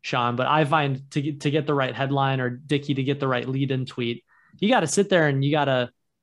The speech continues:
you know, you write it the first time and you're like, "That's kinda what I mean to say." And then you write it again, then you go, "Oh, that's really what I'm trying to say." And then you write it again, you go, "Oh, that's really what I'm trying to say."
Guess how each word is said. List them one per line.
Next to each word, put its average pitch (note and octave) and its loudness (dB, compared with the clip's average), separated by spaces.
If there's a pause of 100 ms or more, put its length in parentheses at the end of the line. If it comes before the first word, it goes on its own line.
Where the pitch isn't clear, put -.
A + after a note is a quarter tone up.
(120)
you C#3 -2
know, C3+ 2
you D3+ 4
write F3+ 4
it D3+ -2
the C#3 -6
first F3 0
time D3+ 0
and C#3+ -2
you're C#3 -2
like, C3+ -4
"That's D3+ -6
kinda B3 0
what C3+ 2
I A#2+ 0
mean A#2 -10
to A#2+ -8
say." A#2 -4 (720)
And D#3 2
then C#3+ 4
you C#3+ 4
write C#3+ 4
it C3+ 4
again, D#3 4
then C#3 2
you C3 2
go, C3+ 2
"Oh, D#3 4
that's E3+ 2
really D#3 4
what C#3 2
I'm C3 -4
trying C3+ -2
to B2+ -8
say." C3+ -2
And B2+ -4
then B2 -6
you B2 -6
write C3 0
it B2 -6
again, C#3 -2
you B2 -4
go, B2 -4
"Oh, C3+ -2
that's F3+ 0
really C#3+ 2
what C3 -2
I'm B2 -6
trying A#2+ -8
to A#2 -14
say." A2+ -4